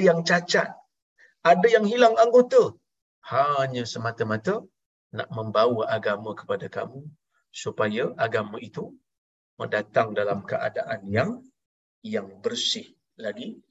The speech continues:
lagi suci. Okey. Kemudian hadisnya bagi tahu kita juga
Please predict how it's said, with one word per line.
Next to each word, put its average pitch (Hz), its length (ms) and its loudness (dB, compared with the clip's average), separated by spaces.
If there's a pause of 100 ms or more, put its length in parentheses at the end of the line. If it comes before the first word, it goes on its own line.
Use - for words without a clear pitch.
(300)
lagi 107 280 -10
suci. - 240 -16 (240)
Okey. - 140 -6 (760)
Kemudian 240 480 6
hadisnya 233 540 6
bagi 214 180 0
tahu 208 200 4
kita 165 200 0
juga 113 160 2